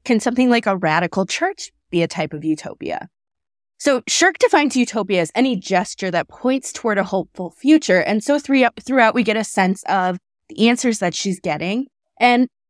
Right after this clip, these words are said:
there is a really interesting treatise on religious and ph-,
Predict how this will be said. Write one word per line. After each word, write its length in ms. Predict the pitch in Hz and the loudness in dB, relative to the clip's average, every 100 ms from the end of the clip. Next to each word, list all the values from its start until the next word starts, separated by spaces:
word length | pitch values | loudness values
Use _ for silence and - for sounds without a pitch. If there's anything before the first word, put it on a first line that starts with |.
| _ - | _ -2
there 160 | 269 294 | 2 2
is 320 | 320 427 - 262 | 4 2 2 0
a 180 | 269 | 2
really 280 | 220 226 311 | 2 4 4
interesting 520 | 311 226 240 - 226 | 2 -6 -6 -2 -2
treatise 380 | 196 220 208 220 | -2 -4 -4 -2
on 100 | 208 | -2
religious 460 | 196 175 175 185 202 | -2 -2 -4 -4 -4
and 120 | 190 | -6
ph-, 160 | 175 | -6